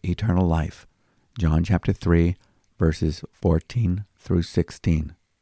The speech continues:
We are saved by looking to Jesus in humble trust,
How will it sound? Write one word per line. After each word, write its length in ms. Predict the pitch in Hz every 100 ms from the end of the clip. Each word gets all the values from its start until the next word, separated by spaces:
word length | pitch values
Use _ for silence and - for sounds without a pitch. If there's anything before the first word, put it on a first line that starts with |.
| _ _ _ _ _ -
We 120 | 95
are 80 | 87
saved 420 | - 117 117 104
by 140 | 82
looking 340 | 85 107 - 110
to 120 | 113
Jesus 480 | 95 92 87 92 -
in 200 | - 85
humble 400 | 80 98 98 107
trust, 520 | - 95 80 - -